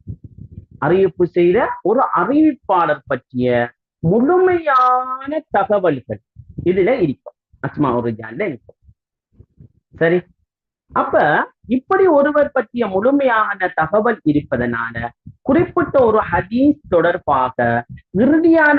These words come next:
ஒரு தீர்மானத்துக்கு வர ஏழுமா இல்லையா? இப்ப உதாரணமாக ஒரு சஹாபிய பத்தி அங்க இருக்குதுன்னு சொல்லி சொன்னா, அந்த சஹாபி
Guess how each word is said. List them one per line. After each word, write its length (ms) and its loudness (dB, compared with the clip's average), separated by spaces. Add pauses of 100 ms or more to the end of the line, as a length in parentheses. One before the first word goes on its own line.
ஒரு 180 2 (140)
தீர்மானத்துக்கு 920 0
வர 160 0 (180)
ஏழுமா 440 2
இல்லையா? 440 -4 (420)
இப்ப 220 -2 (580)
உதாரணமாக 840 0
ஒரு 180 -2 (100)
சஹாபிய 580 0 (120)
பத்தி 260 -6
அங்க 180 0
இருக்குதுன்னு 480 -4
சொல்லி 200 -8
சொன்னா, 300 -2 (340)
அந்த 220 0 (140)
சஹாபி 500 0